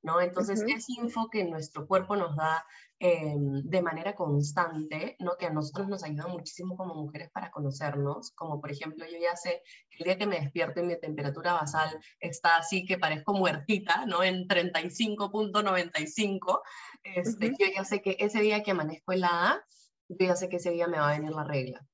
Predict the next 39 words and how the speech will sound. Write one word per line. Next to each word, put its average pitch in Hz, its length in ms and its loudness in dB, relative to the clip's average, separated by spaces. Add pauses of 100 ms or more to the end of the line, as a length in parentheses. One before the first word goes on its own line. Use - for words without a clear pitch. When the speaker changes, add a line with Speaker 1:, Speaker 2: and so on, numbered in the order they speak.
(200)
Speaker 1:
¿no? 151 220 4
Y 175 100 0
que 170 100 0
tengo 175 280 2
que - 80 0
estar 233 200 4
Speaker 2:
Ujú. - 20 -2
Speaker 1:
preparada, 185 680 8
tipo, 170 320 -2
con 143 160 2
mi 139 80 2
copa 160 200 -6
menstrual, 202 800 4
con 170 160 -4
mi 151 80 -8
calzón 147 360 2
menstrual, 190 560 0
con 160 160 -8
todo 190 140 4
lo 196 100 0
que 185 100 -4
necesito 170 580 -2
para, 147 280 0 (360)
para, 139 500 4
digamos, 160 320 0
que 175 100 -2
no 156 80 0
me 156 120 0
agarre 175 580 4
desprevenida 170 760 2 (280)
a 151 140 4
la 139 100 4
mitad 147 280 0
de 170 140 -4
mi 156 140 -4
día 151 280 0
en 160 60 -6
la 143 160 0
calle, 131 440 2